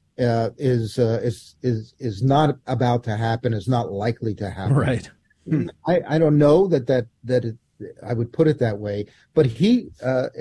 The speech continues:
Speaker 1: you know, to sort of rescue Christendom or the idea of a Christian society, he says we have to see ourselves right now as the early Christians did,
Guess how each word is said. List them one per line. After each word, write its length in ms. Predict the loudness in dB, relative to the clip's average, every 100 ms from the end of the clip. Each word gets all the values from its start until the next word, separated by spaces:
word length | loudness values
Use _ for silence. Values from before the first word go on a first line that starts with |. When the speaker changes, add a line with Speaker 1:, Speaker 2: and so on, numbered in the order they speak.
| -6
Speaker 1:
you 140 | -2
know, 100 | -2
to 180 | -2 -6
sort 200 | 0 2
of 100 | 4
rescue 600 | 4 4 2 2 2 0 -6 _ _ _
Christendom 500 | -2 0 0 0 -2
or 240 | 0 2 2
the 160 | 2
idea 420 | 0 0 2 2 0
of 140 | -4
a 60 | -6
Christian 600 | -6 -6 -4 -4 -4 -8
society, 760 | -14 -4 0 2 0 -2 -6 _ _ _ -2
he 100 | 2
says 200 | 2 2
we 120 | 0
have 200 | 0 -2
to 100 | -8
see 260 | -2 2
ourselves 380 | 2 2 0 0
right 320 | 0 2 2 0
now 520 | -2 -2 -2 -4 -8 _ _ _ _
as 440 | 0 2 2 0 -2
the 200 | -4 0
early 300 | 2 2 2
Christians 680 | -2 -4 -2 -4 -4 -8
did, 380 | -4 -2 -2